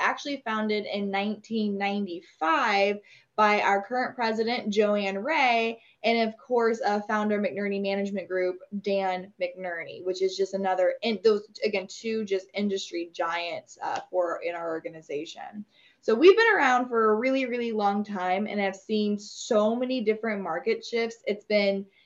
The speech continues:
you know, incredible to be a part of this journey. Um, and then in twenty twenty, we actually became an Integrity partner, which just took our really fast, really steady growing company to a completely different level, thanks to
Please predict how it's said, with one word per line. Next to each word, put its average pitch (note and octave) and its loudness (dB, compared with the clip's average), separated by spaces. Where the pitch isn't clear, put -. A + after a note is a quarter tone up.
you A#3+ 0
know, G#3 8
incredible G#3 4
to F#3+ -10
be F#3+ 4
a F#3+ 4
part G3 0
of G3 -2
this F3 0
journey. E3+ -8
Um, A3 4
and A#3+ 4
then A#3+ 4
in A3+ 0
twenty C#4+ 0
twenty, B3 -2
we C4 4
actually B3 2
became A3+ -2
an A3+ 0
Integrity G#3 -2
partner, F#3+ -4
which A3+ 6
just A#3+ 0
took A3+ -4
our A3 4
really A#3+ -2
fast, A3 2
really G#3 0
steady G#3+ -2
growing F#3+ 2
company G#3 -4
to C4+ 4
a - 2
completely A#3 0
different F#3+ -2
level, F3 0
thanks G#3 -2
to G#3 2